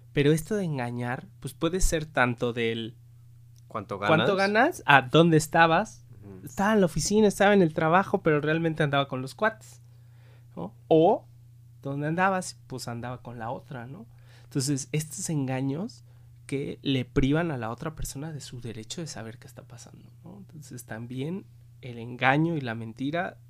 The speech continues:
Speaker 1: es parte de, de la violencia.
Speaker 2: Sí, y que estos, justo volviendo a esto del catálogo de la lasaña, eh, pues son capas más sutiles, ¿no? O sea, no dejan de ser violentas, no dejan de tener una consecuencia,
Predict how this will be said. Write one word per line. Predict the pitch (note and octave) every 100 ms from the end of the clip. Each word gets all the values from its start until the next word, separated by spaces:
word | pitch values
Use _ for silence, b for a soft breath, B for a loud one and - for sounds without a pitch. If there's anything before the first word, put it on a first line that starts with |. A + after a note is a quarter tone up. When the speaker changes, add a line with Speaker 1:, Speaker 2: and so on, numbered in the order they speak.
| -
Speaker 1:
es | B2 -
parte | - A#2+ - C#3
de, | A2 -
de | B2
la | A2 A#2+
violencia. | G#2+ B2 A2 - - - b b -
Speaker 2:
Sí, | - A#2+ A2+
y | G2+ -
que | G#2 F#2+ A2
estos, | A#2 - A#2+ C3+ - -
justo | - - G2+ - F#2+
volviendo | F#2+ F2+ G2+ G#2 G2
a | F#2+
esto | G2 - F#2+
del | F#2 -
catálogo | F#2+ - G#2+ G#2 G2+ F2+ F#2
de | F2+ F#2
la | F2+
lasaña, | F2+ F#2+ - A2 G#2 G#2 D3 -
eh, | G2 F#2+ F#2
pues | - G#2
son | C3+
capas | D3 C#3+ - D3+ -
más | A2+ C#3
sutiles, | D3+ C3+ E3+ D#3+ F#2 -
¿no? | C#3 F#3+
O | -
sea, | -
no | A2+ B2
dejan | C#3 D3 D#3
de | C#3
ser | D3 C#3
violentas, | C#3 C#3 C#3+ C#3+ D#3+ -
no | B2 A2+
dejan | B2 - B2
de | A#2+
tener | A#2+ A2+ A#2
una | A#2 A#2
consecuencia, | A2 A2 A2 - A#2 A2+ D3